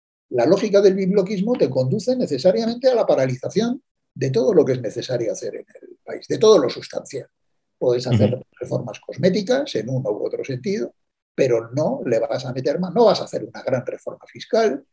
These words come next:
Speaker 1: no vas a hacer la reforma de la Constitución, no vas a hacer un pacto educativo, no vas a hacer una reforma de fondo del sistema energético. Eso no se
Speaker 2: O
Speaker 1: puede
Speaker 2: sea,
Speaker 1: hacer.
Speaker 2: todos los problemas que son los relevantes,
Speaker 1: Claro,
Speaker 2: estamos
Speaker 1: no
Speaker 2: hablando.
Speaker 1: se,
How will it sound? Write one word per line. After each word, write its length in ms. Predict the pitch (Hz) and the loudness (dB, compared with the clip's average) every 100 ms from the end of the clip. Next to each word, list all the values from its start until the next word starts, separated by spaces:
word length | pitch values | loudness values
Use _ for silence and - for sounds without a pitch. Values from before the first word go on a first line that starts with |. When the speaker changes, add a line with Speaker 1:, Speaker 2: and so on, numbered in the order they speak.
| _ | _
Speaker 1:
no 220 | - 156 139 | 0 4 4
vas 180 | 117 | 4
a 40 | 123 | -2
hacer 180 | - 127 | -6 -4
la 120 | 113 | -2
reforma 400 | 110 - 113 110 | -4 -4 -6 -2
de 80 | 110 | -2
la 140 | 107 | -4
Constitución, 800 | 117 - 123 117 135 220 214 269 - _ | -6 -12 -10 -4 0 0 0 -6 -14 _
no 240 | 156 185 143 | 6 8 8
vas 200 | 123 123 | 6 0
a 40 | |
hacer 220 | 113 127 | -6 -6
un 100 | 120 | -6
pacto 320 | - 131 - 107 | -6 -6 -4 -6
educativo, 800 | 104 104 117 233 220 240 240 - _ _ _ | -4 -4 0 0 0 -2 -4 -10 _ _ _
no 240 | 135 175 | 8 10
vas 160 | 170 - | 10 4
a 40 | |
hacer 200 | 139 156 | 2 2
una 180 | 139 127 | 4 2
reforma 500 | 131 117 143 127 120 | 0 0 -2 0 0
de 120 | 107 | 0
fondo 340 | - 135 123 110 | -2 -4 -2 0
del 140 | 107 | -2
sistema 400 | - - 123 117 | -4 -6 -4 -4
energético. 640 | 123 120 190 185 180 - _ _ | -6 -2 0 0 -2 -8 _ _
Eso 300 | 208 214 214 156 | -2 0 -6 -4
no 200 | 165 208 | -4 -2
se 140 | 147 | -2
Speaker 2:
O 40 | |
Speaker 1:
puede 200 | 135 175 | -2 0
Speaker 2:
sea, 100 | 147 | 0
Speaker 1:
hacer. 260 | 135 175 - | 0 -2 2
Speaker 2:
todos 220 | 135 127 | 2 4
los 120 | 131 | 2
problemas 400 | - 120 117 120 | 2 2 4 2
que 100 | 120 | 2
son 220 | 113 113 120 | 0 2 2
los 120 | 107 | 2
relevantes, 640 | 101 87 85 82 85 - - - - | 2 0 -2 -4 -8 -8 -14 -20 -2
Speaker 1:
Claro, 140 | 151 | 0
Speaker 2:
estamos 280 | - 87 87 | 2 0 0
Speaker 1:
no 40 | |
Speaker 2:
hablando. 240 | 85 85 - | 0 2 0
Speaker 1:
se, 140 | - | -4